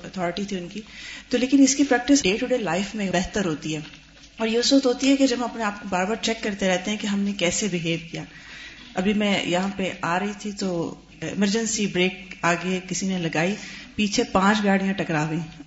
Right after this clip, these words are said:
آپس میں، اور، آ، میری گاڑی بالکل بیچ میں تھی اس وقت۔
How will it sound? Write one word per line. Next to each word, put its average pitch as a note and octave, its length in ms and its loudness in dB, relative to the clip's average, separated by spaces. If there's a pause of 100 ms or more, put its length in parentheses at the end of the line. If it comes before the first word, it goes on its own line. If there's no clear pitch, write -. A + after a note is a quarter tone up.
آپس E3+ 420 0
میں، D#3+ 100 -2 (360)
اور، E3+ 240 2
آ، D3+ 240 2 (100)
میری G3 320 2
گاڑی G3 220 4
بالکل F#3+ 300 2
بیچ F#3 320 2
میں F3 180 2
تھی E3 100 -2 (200)
اس - 200 -2
وقت۔ D#3+ 240 -6